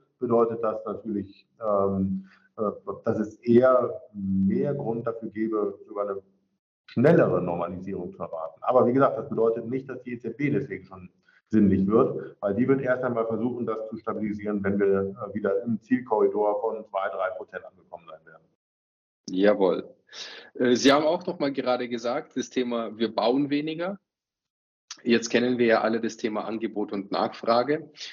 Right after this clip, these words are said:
Speaker 2: Wie ist denn Ihre Prognose auf die Immobilienpreise der nächsten fünf bis zehn Jahre, eben unter dem Aspekt, dass wir wenig bauen, dass wir,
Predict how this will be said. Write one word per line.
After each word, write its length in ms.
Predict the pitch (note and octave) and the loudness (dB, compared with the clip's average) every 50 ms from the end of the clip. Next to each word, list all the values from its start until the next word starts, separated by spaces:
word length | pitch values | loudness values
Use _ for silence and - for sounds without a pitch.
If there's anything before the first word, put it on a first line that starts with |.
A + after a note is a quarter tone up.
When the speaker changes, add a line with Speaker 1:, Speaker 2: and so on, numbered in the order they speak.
| - - _ _ _ _ _ _ _ - | -18 -20 _ _ _ _ _ _ _ -6
Speaker 2:
Wie 240 | - G#2 B2 D3 | 4 8 10 10
ist 140 | D#3+ D#3 - | 10 8 8
denn 100 | E3+ D3 | 4 6
Ihre 200 | C#3+ D#3 D#3+ E3 | 6 4 0 0
Prognose 720 | - - C#3+ C3 - C3+ C3 C#3 D#3+ F3 - E3+ D#3+ C#3+ | -2 -2 -2 -2 0 2 0 0 0 -2 -2 -2 -2 0
auf 160 | C3 C3+ C3+ | -2 -4 -6
die 160 | - - C#3+ C3 | -4 -2 -2 0
Immobilienpreise 960 | B2 B2+ A#2+ A#2+ C3+ E3+ G3 G3+ E3 C#3 - - - A2 G#2+ G#2+ G2+ G#2+ G#2 | 0 -2 -6 -6 -8 -6 -4 -2 -4 -4 -6 -6 -2 -2 -2 0 0 -2 0
der 120 | G2+ G#2 | 0 0
nächsten 360 | G2+ G#2 G#2 - - - A2+ | -2 -2 -6 -8 -10 -16 -16
fünf 260 | F#2+ - A2 G2+ - - | -14 -14 -14 -14 -10 -6
bis 200 | - G2 - - | -6 -6 -4 0
zehn 260 | - G#2 G2 F#2+ F#2+ | 2 2 2 4 4
Jahre, 400 | F#2+ F2 F2+ F#2+ - F2 - - | 4 4 4 4 2 -2 -2 2
eben 220 | F#2+ G2 G2 G#2+ | 2 2 2 2
unter 260 | D#2 B2+ C#3+ D#3 E3 | 0 2 2 4 2
dem 200 | B2+ A#2 A2+ G2+ | 2 2 0 -4
Aspekt, 420 | F#2+ F#2+ - - - A2 - _ - | -6 -8 -8 -4 -4 -4 -4 _ -6
dass 160 | G#2 - - | -6 -4 0
wir 160 | A2 G2+ F#2+ | 0 0 2
wenig 360 | G2 G2 G2 F#2+ F#2+ F#2 _ | 4 2 2 2 0 -4 _
bauen, 300 | - F#2+ F2 F2 E2+ - - - | 0 0 0 0 -2 -6 -2 0
dass 260 | G#2 A#2+ - - - | 0 0 0 -4 -4
wir, 360 | A#2 A2 G#2 F#2+ F2+ F2+ - | 0 0 2 2 0 -2 -6